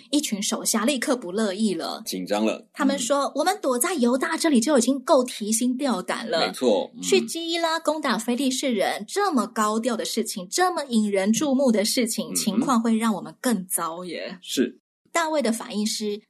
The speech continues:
Speaker 1: 他再一次去求问上帝。
Speaker 2: 嗯。
Speaker 1: 上帝仍然跟前一次回答同样的话，说，
Speaker 2: 是，嗯。
Speaker 1: 你起身下基伊拉去，我必将非利士人交在你手里。
Speaker 2: 嗯哼。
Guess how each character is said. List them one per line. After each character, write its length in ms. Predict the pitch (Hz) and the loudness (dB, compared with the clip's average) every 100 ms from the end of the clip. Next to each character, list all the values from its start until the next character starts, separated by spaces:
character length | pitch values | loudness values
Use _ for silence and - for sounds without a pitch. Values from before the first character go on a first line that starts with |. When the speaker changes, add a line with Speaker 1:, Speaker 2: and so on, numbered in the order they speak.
| - | -4
Speaker 1:
他 120 | 285 | -4
再 280 | 277 349 262 | 0 0 2
一 120 | 185 | 2
次 200 | - 226 | 0 -2
去 160 | 226 226 | 0 -2
求 240 | - 165 | 0 2
问 180 | 190 175 | 2 2
上 320 | - 165 - | 0 -2 -4
帝。 220 | 185 175 220 | -4 -2 0
Speaker 2:
嗯。 220 | 190 - - - | 0 -2 -14 -6
Speaker 1:
上 240 | - 240 | 2 4
帝 120 | 233 | 4
仍 280 | 220 185 208 | 2 2 6
然 220 | 233 185 | 6 4
跟 180 | 190 214 | 2 2
前 320 | 220 - 160 | 2 -2 -10
一 80 | 175 | -4
次 380 | - - 240 - | 0 4 2 0
回 160 | - 180 | -4 -6
答 200 | 180 180 | -6 -10
同 240 | - 185 | -8 0
样 160 | 220 196 | 0 0
的 80 | |
话， 320 | - 185 - - | -4 -4 -4 -6
说， 300 | - 214 214 | -4 2 2
Speaker 2:
是， 80 | - - | 2 -2
嗯。 80 | 82 202 | -6 2
Speaker 1:
你 100 | 226 | 2
起 260 | 226 202 | 2 -4
身 240 | 220 220 226 | -4 0 0
下 240 | 226 226 | 0 -2
基 220 | 202 - | -2 -2
伊 160 | 190 202 | -2 -2
拉 240 | 202 185 | -2 -2
去， 320 | 185 - 202 - | -2 -2 -4 -4
我 160 | 185 | -4
必 160 | 208 233 | 2 2
将 260 | 220 214 | 4 2
非 160 | 220 220 | 4 4
利 140 | 226 | 4
士 200 | 196 - | 4 2
人 220 | 196 - - | 2 0 0
交 220 | 190 196 | 0 2
在 180 | 220 190 | 0 -4
你 140 | - | -4
手 300 | - - 196 | -6 -6 -4
里。 260 | 214 - - | -4 -4 -8
Speaker 2:
嗯 160 | 185 | -4
哼。 260 | 127 190 | 0 0